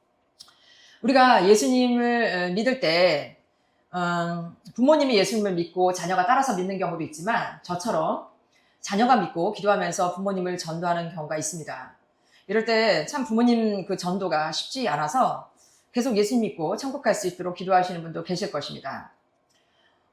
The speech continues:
어, 저처럼 나중에, 나중에 하다가 이제 친정아버지의 기회, 전도의 기회를 놓칠 수 있어서 내가 정말 진리 되신 예수님을 알고도 내가 전하지 않아서 부모님이 지옥에 갈 수 있다는 것이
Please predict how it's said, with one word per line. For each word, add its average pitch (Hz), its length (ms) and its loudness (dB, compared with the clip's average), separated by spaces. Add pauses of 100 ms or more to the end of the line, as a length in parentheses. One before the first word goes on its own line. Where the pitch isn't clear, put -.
(140)
어, 185 300 2
저처럼 226 440 4
나중에, 254 360 2
나중에 202 280 2
하다가 190 600 -4
이제 170 180 -6
친정아버지의 196 720 0
기회, 196 280 -2
전도의 214 380 0
기회를 175 320 -2
놓칠 170 240 -6
수 190 140 -8
있어서 - 600 -4 (360)
내가 247 480 8
정말 214 300 2
진리 254 260 0
되신 233 300 0
예수님을 214 460 0
알고도 190 640 -6
내가 175 360 2
전하지 233 360 2
않아서 - 500 -4
부모님이 202 520 -4
지옥에 220 360 -4
갈 180 160 -8
수 - 120 -8
있다는 170 320 -4
것이 165 540 -8